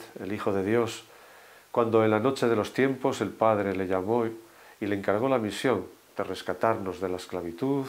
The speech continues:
del pecado y de la muerte. Su obediente respuesta, muriendo por nosotros en la cruz, nos liberó. La llamada divina se ha mantenido viva a lo largo de la historia, también hoy.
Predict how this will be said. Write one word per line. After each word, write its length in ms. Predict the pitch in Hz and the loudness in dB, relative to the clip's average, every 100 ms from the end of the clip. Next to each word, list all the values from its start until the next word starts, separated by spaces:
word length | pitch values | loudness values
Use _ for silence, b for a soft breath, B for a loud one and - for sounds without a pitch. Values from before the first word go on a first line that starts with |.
| - | -6
del 140 | 98 | -8
pecado 440 | - - - 123 123 | -6 -4 0 0 -2
y 60 | |
de 80 | 110 | -4
la 80 | 104 | -4
muerte. 360 | 90 80 - - B B B B B B B B B | -6 -8 -12 -20 B B B B B B B B B
Su 140 | - 104 | -4 0
obediente 420 | 104 117 113 101 | 2 2 2 0
respuesta, 580 | 95 - 123 123 120 113 - | 0 0 -2 0 -6 -6 -6
muriendo 440 | 92 95 104 98 | -4 0 0 -2
por 120 | 92 92 | -4 -4
nosotros 500 | 90 107 98 92 98 | -6 -6 -6 -8 -6
en 80 | |
la 80 | 90 | -6
cruz, 380 | 87 107 123 123 B B B B B 98 | -4 -4 -4 -6 B B B B B -10
nos 180 | 92 | -8
liberó. 400 | 87 87 76 71 - _ _ _ _ B B B B B B B B B | -6 -8 -8 -10 -14 _ _ _ _ B B B B B B B B B
La 100 | 110 | 4
llamada 300 | 117 143 156 | 6 6 6
divina 380 | 139 143 147 135 | 4 2 2 2
se 120 | - | 2
ha 40 | |
mantenido 520 | 127 120 123 123 123 113 | 2 2 0 0 2 2
viva 280 | 139 107 | 4 4
a 20 | 98 | 2
lo 100 | 98 | 2
largo 280 | 104 98 | 2 0
de 60 | 98 | -2
la 80 | 95 | -2
historia, 440 | - 92 82 78 - - - | -4 -6 -6 -8 -14 -20 -6
también 400 | 92 90 95 80 | -6 -2 -4 -4
hoy. 180 | 71 | -8